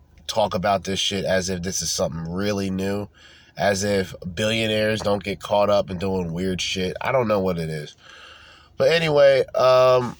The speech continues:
I wanna go over this video by the Young Turks Sports. I'm very fair here. You know, I spent an episode pretty much annihilating, um, the Young Turks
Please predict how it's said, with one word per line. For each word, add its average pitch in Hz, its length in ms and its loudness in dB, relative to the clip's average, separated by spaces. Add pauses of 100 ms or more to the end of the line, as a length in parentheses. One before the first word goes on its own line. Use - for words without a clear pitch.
(320)
I 120 120 2
wanna 160 200 4
go 139 220 2
over 123 100 0
this 123 160 -2
video 113 320 -2
by 101 480 2
the 104 100 -4
Young 113 360 0
Turks 127 420 -2
Sports. 123 560 -2
I'm 135 180 -2
very 135 280 2
fair 107 360 -2
here. 82 300 -12 (540)
You 110 80 -4
know, 117 120 4
I 113 140 4
spent 131 380 0
an 113 100 2
episode 110 760 -2 (760)
pretty 160 240 -2
much 131 260 0
annihilating, 98 960 0 (960)
um, 101 340 2
the 98 100 -2
Young 104 280 2
Turks 98 500 -2